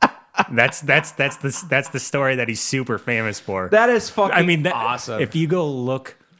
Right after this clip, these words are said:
Speaker 1: at, there's multiple versions of the story, but they
Speaker 2: Yeah.
Speaker 1: all kinda wind up the same.
Speaker 2: Yeah, yeah.
Speaker 1: They, they, they all kind, there's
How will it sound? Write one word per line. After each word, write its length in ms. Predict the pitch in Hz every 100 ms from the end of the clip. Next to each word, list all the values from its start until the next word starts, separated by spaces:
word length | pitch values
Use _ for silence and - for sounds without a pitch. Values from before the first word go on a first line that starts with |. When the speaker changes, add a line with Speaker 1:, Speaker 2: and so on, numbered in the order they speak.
| _ _ _ _ _ -
Speaker 1:
at, 460 | 127 - 226 143
there's 320 | 151 151 123 - _ _ _ _
multiple 560 | 120 117 - 110 120 110
versions 460 | 107 104 101 92
of 60 | 95
the 80 | 92
story, 320 | - 92 85
but 100 | -
they 120 | 92
Speaker 2:
Yeah. 20 | 92
Speaker 1:
all 80 | 95
kinda 420 | - 98 90 87 -
wind 320 | 113 90 87 87
up 160 | -
the 100 | 92
same. 420 | - 92 90 104 110
Speaker 2:
Yeah, 200 | 113 101 -
yeah. 240 | 92 - -
Speaker 1:
They, 220 | 135 113 120
they, 220 | 107 110
they 180 | - 101
all 140 | 98
kind, 360 | - 117 110 113
there's 240 | 104 95